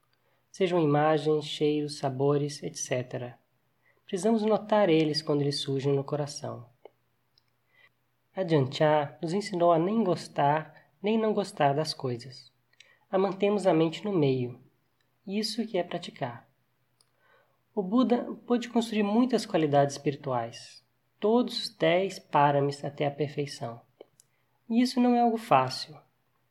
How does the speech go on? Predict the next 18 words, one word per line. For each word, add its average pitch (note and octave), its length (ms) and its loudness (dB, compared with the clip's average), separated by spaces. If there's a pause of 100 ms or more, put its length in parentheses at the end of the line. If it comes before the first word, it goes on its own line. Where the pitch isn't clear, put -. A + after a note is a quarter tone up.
(140)
Todos A3 360 2
os F#3+ 140 -8
paramis, D3 760 2
desde G3+ 380 2
a F#3+ 40 2
paciência E3 720 -2
até F#3+ 200 -2
a F3 40 -2
renúncia. C3 580 -4 (1040)
No A3 80 0
Retiro A3 380 2
das C#3 160 2
Chuvas, D#3 580 -2
cuidamos E3 580 0
do D3+ 100 -4
parami D3+ 500 2
da D#3 100 0
renúncia. D3 580 -2